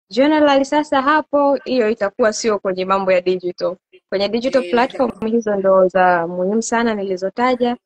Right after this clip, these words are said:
Speaker 1: na ukizi-expose hizo, unaji-expose yourself to, to be attacked, ama kuwa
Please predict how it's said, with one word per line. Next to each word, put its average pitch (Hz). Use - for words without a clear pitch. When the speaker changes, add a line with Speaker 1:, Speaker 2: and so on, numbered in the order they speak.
Speaker 1:
na 196
ukizi-expose 196
hizo, 247
unaji-expose 202
yourself 208
to, 180
to 254
be 233
attacked, 254
ama 240
kuwa 202